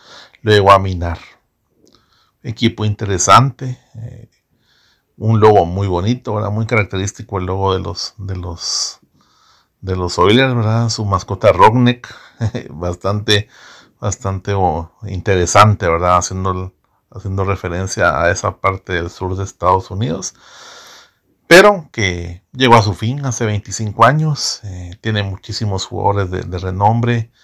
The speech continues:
tiene entrenadores de renombre, ¿verdad? Yo, yo repito, para mí, Boone Phillips es el mejor entrenador que tuvieron y, por supuesto, que Warren Moon y Earl Campbell son los, son sus insignias, pero,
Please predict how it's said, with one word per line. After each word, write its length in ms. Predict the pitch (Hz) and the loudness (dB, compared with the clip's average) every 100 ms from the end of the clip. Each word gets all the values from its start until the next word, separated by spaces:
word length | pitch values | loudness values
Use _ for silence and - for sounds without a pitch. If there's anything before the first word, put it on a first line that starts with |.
| _ _ _ | _ _ _
tiene 160 | - 98 | -4 -2
entrenadores 720 | 95 92 92 92 90 98 92 | -2 -4 -2 4 6 4 2
de 80 | 92 | -2
renombre, 800 | 87 85 92 101 101 98 95 92 | -4 -4 -4 -2 -4 -6 -8 -10
¿verdad? 340 | 98 98 101 101 | -10 -6 -2 0
Yo, 280 | 101 104 | 2 0
yo 160 | 98 98 | 2 2
repito, 600 | 98 - 104 - 117 113 - - - _ _ _ 92 | 2 -2 -8 -4 -6 -6 -14 -20 -20 _ _ _ 0
para 80 | |
mí, 100 | 92 | 2
Boone 220 | 95 110 104 | 2 0 0
Phillips 400 | 110 110 - 107 | 0 -2 -2 -4
es 60 | |
el 60 | 113 | -2
mejor 260 | 90 101 | 0 0
entrenador 420 | 101 104 95 95 95 | 0 -2 0 0 0
que 100 | 101 | -6
tuvieron 640 | 101 92 107 151 147 120 | 0 6 6 6 -2 -8
y, 680 | 98 101 98 87 82 80 85 | -10 -8 -6 -6 -8 -10 -14
por 180 | - 98 | -12 -10
supuesto, 520 | 101 87 95 - 87 | -8 -4 -4 -4 -8
que 140 | - 82 | -8 -2
Warren 340 | 92 98 90 | 0 2 0
Moon 200 | 92 104 | -2 -2
y 80 | 101 | 0
Earl 180 | 98 98 | -2 -2
Campbell 320 | 90 107 104 | -2 0 -2
son 240 | - 90 | -4 -12
los, 340 | 85 82 - _ _ _ _ _ _ _ | -12 -14 -18 _ _ _ _ _ _ _
son 260 | - 104 | -10 -8
sus 240 | 90 95 - | -4 -4 -2
insignias, 720 | 90 - 110 113 90 80 - | -4 -2 0 2 0 -6 -8
pero, 380 | - 120 - | -2 4 4